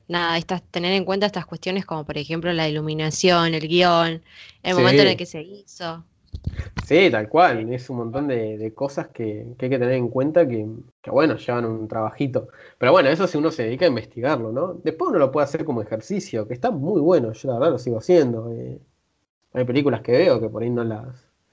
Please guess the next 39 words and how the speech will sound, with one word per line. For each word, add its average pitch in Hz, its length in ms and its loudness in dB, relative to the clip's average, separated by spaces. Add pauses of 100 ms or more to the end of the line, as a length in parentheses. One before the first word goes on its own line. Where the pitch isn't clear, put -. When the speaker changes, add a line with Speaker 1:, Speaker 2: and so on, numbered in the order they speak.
(280)
Speaker 2:
hay 190 160 4
veces 247 120 8
que 175 120 6
sí, 151 160 2
pongo 139 240 -2
películas 135 320 0
como 113 180 -8
para 110 160 -4
distraerme 120 440 -2
y - 20 -6
no, 110 180 -6
no 107 260 -8
lo 107 120 -2
hago. 113 340 2
Pero 120 140 -2
hay 170 100 6
otras 226 220 0
que - 100 -4
me 139 80 0
gusta 175 280 0
hacerlo, 151 580 0 (500)
eh, 110 580 -2
darle 120 400 0 (300)
atención 131 720 0 (640)
y, 113 500 -2 (680)
y 123 60 -2
está 123 180 0
bueno. 117 300 2
Se, 120 120 -12
uno 135 240 0
se - 140 -6
puede, 113 640 0 (380)
se 123 120 2
puede 180 160 4
llevar 156 160 4
una, 123 280 0
una 135 200 -2
grata 131 320 2
sorpresa. - 640 -8